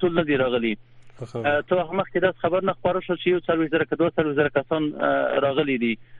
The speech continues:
Speaker 1: نه، هغوی کې سپانسرشیپ هم داخل دي چې کوم کسان د هغې وخت نه د دوه زره یوویشت پنځلس د اګست نه
Speaker 2: اها.
Speaker 1: وروسته حساب شوي دي، هغه تقریبا درې څلوېښت زره ته رسېدلي دي.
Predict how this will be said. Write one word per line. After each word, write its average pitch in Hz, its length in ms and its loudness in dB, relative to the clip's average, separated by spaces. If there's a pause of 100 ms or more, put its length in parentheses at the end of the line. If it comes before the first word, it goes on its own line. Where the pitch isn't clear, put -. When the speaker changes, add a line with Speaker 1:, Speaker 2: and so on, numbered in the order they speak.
(140)
Speaker 1:
نه، 175 100 4
هغوی 180 260 0
کې 170 280 -2
سپانسرشیپ 170 760 -2
هم 160 160 0
داخل 139 440 0
دي 123 140 0
چې 127 340 0
کوم 170 160 -2
کسان 160 360 0
د 151 60 2
هغې 156 240 0
وخت 160 140 -4
نه 165 160 0 (360)
د 143 60 4
دوه 147 180 2
زره 143 160 2
یوویشت 160 280 0
پنځلس 147 520 0
د 151 40 2
اګست 147 360 0
نه 156 120 2
Speaker 2:
اها. 113 260 -6 (140)
Speaker 1:
وروسته 151 580 0
حساب 143 260 0
شوي 165 260 2
دي، 143 160 2
هغه 147 200 2
تقریبا 147 440 -2
درې 143 420 -2
څلوېښت 135 220 0
زره 135 140 0
ته 123 120 -2
رسېدلي 131 440 0
دي. 120 160 0